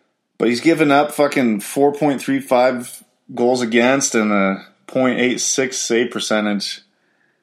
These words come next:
It's just not Bob numbers. And Korpisalo, they've been giving him a look a lot through the first, you know, handful of games here.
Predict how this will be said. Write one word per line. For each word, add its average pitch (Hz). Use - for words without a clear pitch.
It's 107
just 127
not 104
Bob 113
numbers. 123
And 101
Korpisalo, 175
they've 135
been 120
giving 147
him 156
a 117
look 131
a 104
lot 104
through 139
the 127
first, -
you 123
know, 127
handful 127
of 120
games 120
here. 127